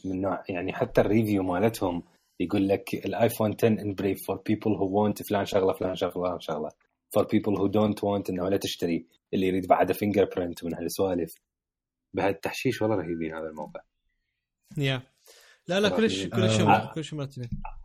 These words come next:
Speaker 1: على طاري ال-، شو اسمه، على طاري البروسيسور، احنا هسه جبنا طاري البروسيسورات مال آيفون تن. ما أدري، طلع هيك فد، فد خبر، ما أعرف، يعني، مدى صحته. آم، <clears throat> على أساس إنه نازل بنش مارك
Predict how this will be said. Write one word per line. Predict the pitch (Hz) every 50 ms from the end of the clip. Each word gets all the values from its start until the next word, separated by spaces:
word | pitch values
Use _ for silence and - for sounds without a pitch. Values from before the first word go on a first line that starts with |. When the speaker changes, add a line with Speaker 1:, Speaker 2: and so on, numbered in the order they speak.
| - - - - - - - - - 110
Speaker 1:
على | 110 107 104
طاري | 107 127 135 151 151 147
ال-، | 123 113 101
شو | - 127
اسمه، | 123 - 127 107 92
على | 82 82 90 95
طاري | - - 127 139 139
البروسيسور، | 120 104 - - 107 117 113 107 - - 90 85 85
احنا | 82 90 92 95
هسه | - - 98 85 - -
جبنا | - 92 98 85 85 85 85 82 - _ _
طاري | - 95 87 87
البروسيسورات | 82 - 87 90 82 - - 95 107 107 - -
مال | 98 85
آيفون | 82 85 - - 85 82 82
تن. | - 107 101 92 87 _ _ _ _ _ _ _ _ _ _ _
ما | 135 165 180
أدري، | 165 131 123 117 117 104 120
طلع | 117 - 151 123 107 139
هيك | 135 - - -
فد، | - 110 98 92 - -
فد | - 101 -
خبر، | - - 147 147 131 120 104 98 101 120 113
ما | 107 139
أعرف، | 139 123 117 - - - 76 69 87 92
يعني، | 87 87
مدى | 90 92 95 - 80
صحته. | - - 107 - - - 87 82
آم، | 82 - _ _ _ _ _ _ _ _ _ _ _ _ _ 95 92 90 87 87 87 90 87 85 85 85 _
<clears throat> | 139 143 113 92 85 - -
على | 107 104 98
أساس | - 135 135 - 131
إنه | 117 110 107 104 90 107
نازل | 104 101 120 127 113 107 107 95
بنش | 90 101 120 143 139 143 - -
مارك | 101 98 98 110 - - _